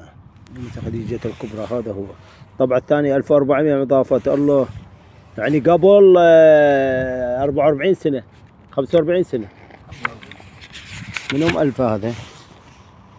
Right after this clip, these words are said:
مو مكتوب. سبحان الله. المهم هني لقيت أنا فتحت ولا طلعت، آه، هذه الكلام. وقال رسول الله صلى الله عليه وآله وصحبه وسلم: "سيدنا محمد، شفيعنا محمد،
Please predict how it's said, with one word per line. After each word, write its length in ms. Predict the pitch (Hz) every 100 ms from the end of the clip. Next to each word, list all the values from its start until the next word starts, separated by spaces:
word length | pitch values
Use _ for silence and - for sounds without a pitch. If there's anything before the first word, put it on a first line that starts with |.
| _ - - - - -
مو 100 | 131
مكتوب. 400 | 135 131 - 110 - - - - - _ - - - - - - - - - - - -
سبحان 400 | - - - 113
الله. 300 | 113 104 92 - - - - -
المهم 360 | 139 180 208 208
هني 240 | 190 214
لقيت 360 | 196 175 208 208
أنا 180 | 196 185
فتحت 340 | 170 208 170
ولا 220 | 196 185
طلعت، 540 | 170 180 180 170 175 143
آه، 560 | 170 165 156 151 143 139
هذه 300 | 160 165 160
الكلام. 400 | 143 156 139 139
وقال 300 | 143 180 190
رسول 300 | 175 156 185
الله 120 | 175
صلى 280 | 151 170 165
الله 360 | 160 170 165
عليه 160 | 147 165
وآله 280 | 165 165 160
وصحبه 300 | 156 143 147
وسلم: 220 | 160 165
"سيدنا 320 | 120 160 151
محمد، 280 | 156 165 160
شفيعنا 400 | 135 156 156 160
محمد، 380 | 160 156 170